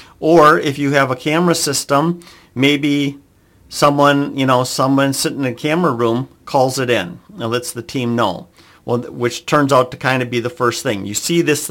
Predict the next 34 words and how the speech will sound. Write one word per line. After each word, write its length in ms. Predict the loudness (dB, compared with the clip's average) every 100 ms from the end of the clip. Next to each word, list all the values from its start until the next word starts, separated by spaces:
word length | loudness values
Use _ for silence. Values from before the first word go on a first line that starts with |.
| -10
you 200 | -10 -8
see 200 | -6 -2
this 160 | -2 -2
person 400 | -2 -2 -2 -4
coming. 440 | -2 0 0 -4 -10 -14 -10
Let's 160 | -6
say 160 | -2 0
they're 240 | 2 0
far 260 | 0 2 2
away 220 | 2 0
off 220 | 0 -2
at 100 | -6
this 180 | -6 -8
point. 380 | -6 -6 -6 -10 -20 -20 -20 -20
First 340 | _ 4 4 4
thing 180 | 4 4
would 160 | 2
be, 200 | 0 2
"Hey, 180 | 2 0
we 200 | 0 -2
need 180 | -2 -4
to 40 |
call 240 | -4 -2 -2
this 200 | -2 -2
in. 180 | -2
Hey, 240 | -4 -4 -4
I 80 | -4
got 180 | -2
a 60 | -2
guy 300 | 0 2 2
out 180 | 0 -2
here, 340 | -2 -2 -2 -10 _
looks 220 | -4 -2 -2
suspicious, 760 | -6 -4 -4 -2 -2 -4 -8